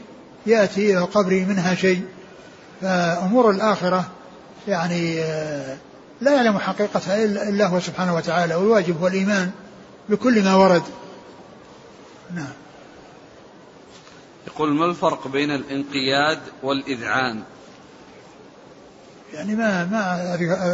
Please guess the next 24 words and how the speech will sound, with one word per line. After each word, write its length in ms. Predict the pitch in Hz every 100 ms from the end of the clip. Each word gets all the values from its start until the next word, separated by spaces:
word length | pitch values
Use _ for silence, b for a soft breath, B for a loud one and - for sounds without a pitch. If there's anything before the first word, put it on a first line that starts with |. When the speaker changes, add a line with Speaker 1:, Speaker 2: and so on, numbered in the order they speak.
| 175
Speaker 1:
يعني 480 | 147 170 180 202 208
معناهما 460 | 208 208 190 214
واحد، 360 | 196 175 - 170 - - - - - - -
يعني 240 | 170 165 175
أذعن 560 | 185 180 156 170 170
لهذا 360 | 160 156 165 156
الشيء 340 | - 190 190
وانقاد 720 | 165 160 170 180 165 160 170 - - - - - -
له 200 | 185 147
واستسلم 680 | 170 160 156 - 180 175 160
له، 400 | 180 175 151 170 220 - - - - - - - - - - - - - - - 180
ما 140 | 208
أعلم، 280 | 175 156 160
ما 80 | 196
أعلم 260 | 175 165 156
بينهما 300 | 160 147 147
فرق. 160 | 135 - - - - - - 190
أذعن 200 | 180 156
لهذا 500 | 170 160 156 147 156
الشيء 340 | 147 - 196 196
وانقاد، 400 | 170 156 180 170 160 175
وانقاد 380 | 165 175 180
لهذا 420 | 165 160 170 190 180
الشيء 220 | 196 214